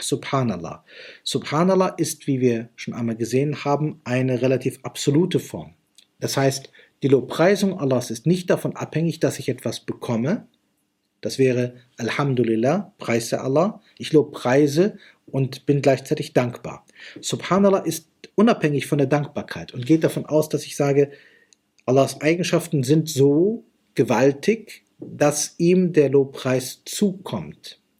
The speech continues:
Das heißt, er beginnt mit etwas Absolutem, beginnt dann mit anderen Dingen wie Takbir. Wenn ich den Begriff Allahu Akbar meine,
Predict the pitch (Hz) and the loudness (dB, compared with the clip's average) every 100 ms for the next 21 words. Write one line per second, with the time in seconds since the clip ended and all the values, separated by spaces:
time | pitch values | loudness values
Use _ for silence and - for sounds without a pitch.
0 | _ _ - - - - _ _ _ _ | _ _ -20 -20 -20 -20 _ _ _ _
1 | _ - 131 156 156 156 156 143 170 214 | _ -6 -2 2 0 2 2 2 2 0
2 | 180 180 170 - 156 - 170 151 123 - | 0 0 0 -2 -6 0 2 2 0 -2
3 | 85 76 _ _ _ _ _ - - 110 | -12 -14 _ _ _ _ _ -20 -10 -4
4 | 131 175 175 147 151 175 233 233 - 147 | 2 2 2 0 2 2 2 0 -2 0
5 | 156 - 185 190 185 170 170 160 139 131 | 0 2 2 4 4 4 2 2 2 0
6 | 127 113 - - 120 180 240 - _ _ | 0 -6 -6 0 4 4 2 -8 _ _
7 | _ _ _ _ _ - 151 160 160 143 | _ _ _ _ _ 0 2 2 0 0
8 | 135 170 - 135 143 143 139 202 - 156 | 4 2 2 0 2 2 0 -4 0 0
9 | 123 110 98 101 147 - | 2 0 -2 -4 -4 -6